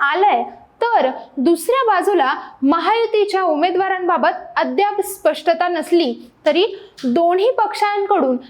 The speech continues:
या मतदारसंघात जोरदार ताकद लावली जाते. यंदाच्या निवडणुकीत राज ठाकरेंनीही आपल्या शिलेदारांना लढण्याचे आदेश दिलेले आहेत. या मतदारसंघात दलित आणि मुस्लिमांची असलेली निर्णायक मते पाहता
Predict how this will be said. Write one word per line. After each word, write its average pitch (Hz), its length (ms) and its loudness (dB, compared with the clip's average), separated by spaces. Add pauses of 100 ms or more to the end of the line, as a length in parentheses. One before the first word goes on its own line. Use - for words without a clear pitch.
(120)
या 311 200 4 (100)
मतदारसंघात 415 960 0
जोरदार 359 440 2
ताकद 311 340 0
लावली 285 280 0
जाते. 240 280 0 (720)
यंदाच्या 311 480 2
निवडणुकीत 359 600 2 (300)
राज 349 400 0
ठाकरेंनीही 403 720 2
आपल्या 302 320 0
शिलेदारांना 349 800 0 (260)
लढण्याचे 339 580 2
आदेश 294 380 0
दिलेले 269 300 2
आहेत. 226 140 -6 (560)
या 320 180 0
मतदारसंघात 359 840 2 (320)
दलित 320 600 2
आणि 339 200 0
मुस्लिमांची 440 760 2
असलेली 370 500 0
निर्णायक 349 600 0
मते 277 360 2
पाहता 349 480 0